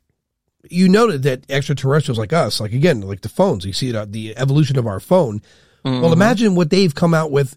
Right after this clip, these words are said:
Speaker 1: in that period of time. I mean, they're gonna come
Speaker 2: Yeah.
Speaker 1: out with new objects themselves. They're not gonna stick to the, you know, they have their brand new twenty twenty-two Tic Tac. This one's <laughs> even faster, you know?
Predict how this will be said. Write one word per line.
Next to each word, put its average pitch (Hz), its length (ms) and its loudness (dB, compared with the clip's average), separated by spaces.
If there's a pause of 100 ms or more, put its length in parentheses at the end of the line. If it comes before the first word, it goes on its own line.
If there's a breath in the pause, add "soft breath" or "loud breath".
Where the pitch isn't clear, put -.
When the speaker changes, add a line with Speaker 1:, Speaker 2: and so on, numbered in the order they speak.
(120)
Speaker 1:
in 139 160 -2
that 139 240 0
period 151 240 -2
of 127 80 -4
time. - 340 -8 (420)
I 139 60 -4
mean, 160 120 2
they're 202 120 4
gonna 220 140 0
come 160 80 2
Speaker 2:
Yeah. 127 80 2
Speaker 1:
out 120 60 -4
with 113 80 -6
new 110 160 -6
objects 95 380 -8
themselves. 113 400 -4
They're 110 100 -6
not 143 120 0
gonna 113 140 -8
stick 127 200 -6
to - 80 -8
the, 107 360 -6
you 127 80 -4
know, 92 120 -8
they 110 80 -6
have 120 120 -4
their 107 160 -8 (360 soft breath)
brand 208 340 2
new 208 320 6
twenty 208 380 2
twenty-two 202 500 2
Tic 135 240 0
Tac. 101 280 -6
This 160 200 -2
one's 170 240 2
<laughs> - 0 -
even 170 260 4
faster, 160 440 2
you 98 120 -8
know? 156 300 -4